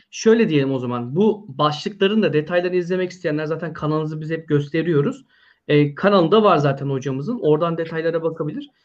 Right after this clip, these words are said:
Onun dışında benim de ekleyeceğim bir şey yok hocam. Çok fazla vaktinizi almak da istemiyorum. Çok netti çünkü benim açımdan da. Detayları, bu başlıkların detayları da kanalda var.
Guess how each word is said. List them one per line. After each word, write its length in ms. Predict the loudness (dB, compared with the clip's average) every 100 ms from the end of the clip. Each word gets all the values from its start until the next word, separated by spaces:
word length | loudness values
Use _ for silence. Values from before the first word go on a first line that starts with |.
| _ _ 2
Onun 180 | 4 4
dışında 280 | 2 4
benim 160 | 6 4
de 40 |
ekleyeceğim 400 | 2 0 0 2
bir 60 | 2
şey 140 | 0
yok 80 | 0
hocam. 280 | 0 0 -4
Çok 240 | -4 -2
fazla 440 | 0 0 2 -2 0
vaktinizi 460 | -2 -2 -2 -2 0
almak 280 | -2 -2
da 40 | -6
istemiyorum. 600 | -4 -2 0 0 -2 -6 _ _ 0
Çok 220 | 2 4
netti 280 | 2 2 -2
çünkü 220 | -2 0
benim 160 | 0 0
açımdan 480 | -4 -4 -4 -4
da. 200 | -4 -6 -10 _ _
Detayları, 560 | 2 4 4 4 4 4
bu 100 | 2
başlıkların 500 | 0 0 -4 -2 0
detayları 420 | 0 -2 -2 -2
da 80 | -4
kanalda 460 | -4 -2 0 0 -2
var. 220 | -2